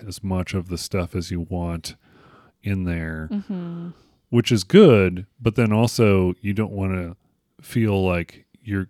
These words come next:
Speaker 1: you have to stuff it full, 'cause there's gonna be things that you're gonna discover that you're gonna go,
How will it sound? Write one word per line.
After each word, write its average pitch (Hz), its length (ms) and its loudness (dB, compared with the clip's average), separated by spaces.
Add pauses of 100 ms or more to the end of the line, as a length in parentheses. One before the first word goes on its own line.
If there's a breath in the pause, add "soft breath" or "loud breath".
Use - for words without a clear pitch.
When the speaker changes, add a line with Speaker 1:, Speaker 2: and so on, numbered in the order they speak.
Speaker 1:
you 98 220 -4
have 98 340 0
to 92 80 -4
stuff - 420 -4
it - 160 -10
full, 87 400 -2
'cause 95 180 -6
there's 101 200 -2
gonna 107 160 -2
be 92 120 -4
things 95 440 -6
that 98 120 -10
you're 90 140 -10
gonna 87 220 -4
discover 82 800 -6
that 90 100 -8
you're 87 180 -6
gonna 85 300 -8
go, 85 320 -8